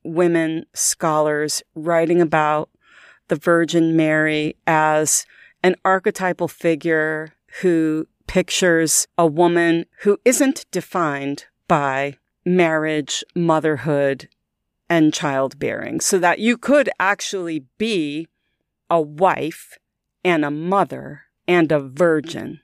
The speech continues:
because your entire existence is not defined by marriage and motherhood. And I wonder if the, the,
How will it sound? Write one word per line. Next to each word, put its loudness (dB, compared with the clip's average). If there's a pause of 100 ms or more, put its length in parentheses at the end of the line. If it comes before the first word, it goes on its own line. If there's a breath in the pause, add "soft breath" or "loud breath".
(120)
because 2 (360)
your 2
entire 4
existence 0
is 0
not 4
defined -2 (120)
by -2 (480)
marriage 2
and 2
motherhood. 2
And 2
I 2
wonder 0
if -4
the, 2 (440)
the, -2